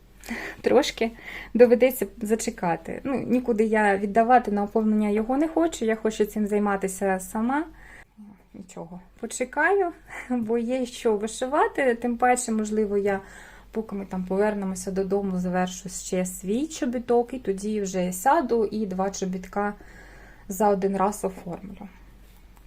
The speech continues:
Класно! Прекрасна робота вийшла. Дуже багато дівчат його вишивали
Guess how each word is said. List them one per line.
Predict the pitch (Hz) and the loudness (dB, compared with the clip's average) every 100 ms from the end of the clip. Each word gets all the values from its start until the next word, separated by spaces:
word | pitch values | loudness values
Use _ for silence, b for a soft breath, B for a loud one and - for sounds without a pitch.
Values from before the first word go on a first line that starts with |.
| - | -14
Класно! | 180 180 - - - - - - - b b b b b b b b - | -12 -12 -14 -18 -20 -20 -20 -20 -20 b b b b b b b b -14
Прекрасна | - 202 196 185 185 - 196 185 - - - - - - - - - | -8 -6 -2 -2 -2 -6 -10 -12 -16 -20 -20 -20 -20 -20 -20 -20 -16
робота | 208 196 185 185 - 208 214 | -10 -6 -6 -8 -12 -16 -14
вийшла. | - - - 220 - - - - - - B B B - | -16 -16 -14 -14 -16 -20 -20 -20 -20 -20 B B B 0
Дуже | 226 | 2
багато | 214 226 226 220 | 6 8 8 6
дівчат | 208 226 233 208 202 | 2 4 6 6 4
його | 196 196 | -2 -2
вишивали | 208 - 196 196 240 285 285 269 269 | -2 -2 0 6 10 10 10 8 2